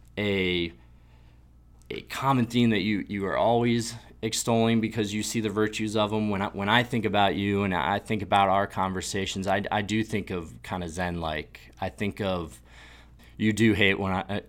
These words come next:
I use the word numb. You've corrected me on that a few times now, but I view nu-, I view it as, like, a real positive way. Like you started at the beginning, you, you're able to, you know, whether the results were up or down,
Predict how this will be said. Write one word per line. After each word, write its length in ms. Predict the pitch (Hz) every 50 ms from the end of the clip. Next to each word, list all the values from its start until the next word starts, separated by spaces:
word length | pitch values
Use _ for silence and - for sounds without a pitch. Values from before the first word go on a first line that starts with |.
| -
I 40 | 90
use 260 | 92 90 95 92 87 -
the 80 | 98
word 220 | 90 95 92 87 85
numb. 320 | 92 92 90 90 92 92
You've 180 | 90 92 87 -
corrected 340 | - - 92 87 - -
me 60 | 92 92
on 140 | 90 90
that 140 | 90 90 87
a 60 | 87
few 300 | 85 - - 113 113 110
times 340 | 95 - 92 90 87 80 -
now, 240 | - 98 92 95 95
but 300 | 92 - 107 95 - - - - - - - - -
I 200 | - 113 135 156
view 180 | 156 160 143
nu-, 320 | 131 123 120 120 123 120 -
I 160 | - 110 123
view 200 | 135 143 156 151
it 60 | 139 120
as, 200 | 117 113 104 110
like, 180 | 107 98 -
a 60 | -
real 560 | 95 90 98 113 107 104 98 92 90 - - -
positive 600 | - - - 101 104 107 101 92 92 90 82 78
way. 220 | 87 90 87 87 87
Like 200 | 87 90 - -
you 120 | 98 90
started 340 | 82 - - 101 95 90 90
at 80 | 85 80
the 60 | 80
beginning, 420 | 80 85 98 98 95 87 85 85
you, 240 | 87 95 104 104 - - - - - - -
you're 160 | - 113 131 131
able 300 | 110 123 120 113 117 110
to, 680 | 113 - - 117 110 107 107 101 101 98 95 90 87 - - - - - - - - - - - - -
you 100 | - 113
know, 160 | 104 98 92 92
whether 520 | 95 98 110 110 107 107 104 104 101 101
the 400 | 92 90 - 104 95 92 - - - - -
results 720 | 123 104 104 95 90 113 113 107 104 104 104 - - -
were 180 | 101 95 - -
up 400 | - 120 120 113 113 113 - -
or 120 | 101 95
down, 640 | 90 - 120 123 123 120 113 104 101 101 104 110 117